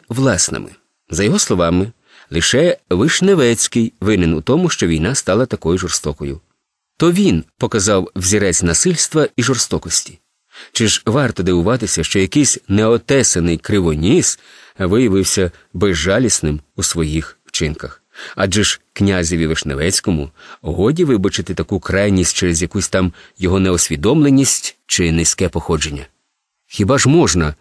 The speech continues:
судити козаків так само суворо, як польського шляхтича, навіть допускаючи, що вони скоїли подібний злочин? Аби похизуватися своєю справедливістю, Хмельницький наказав заарештувати Кривоноса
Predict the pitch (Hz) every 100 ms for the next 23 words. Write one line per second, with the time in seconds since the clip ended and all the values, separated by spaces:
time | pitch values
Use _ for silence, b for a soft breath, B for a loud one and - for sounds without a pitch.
0 | _ - 104 98 107 92 92 90 98 113
1 | 92 85 104 95 90 - 87 104 95 90
2 | - b b - 95 87 - 90 90 104
3 | 95 82 87 - 80 B B B 87 92
4 | 120 - - b b 78 76 80 - 87
5 | 90 - 82 - 76 82 104 - - 87
6 | 92 87 80 69 80 76 73 67 71 -
7 | 67 - _ _ _ _ _ _ _ _
8 | _ _ _ 98 85 92 87 - - 95
9 | 85 85 82 82 80 82 - 80 80 76
10 | - 76 78 123 90 - 67 - B B
11 | B - 101 101 156 - 123 110 107 110
12 | 135 - 101 90 113 113 - - 101 82
13 | - - 90 95 113 117 135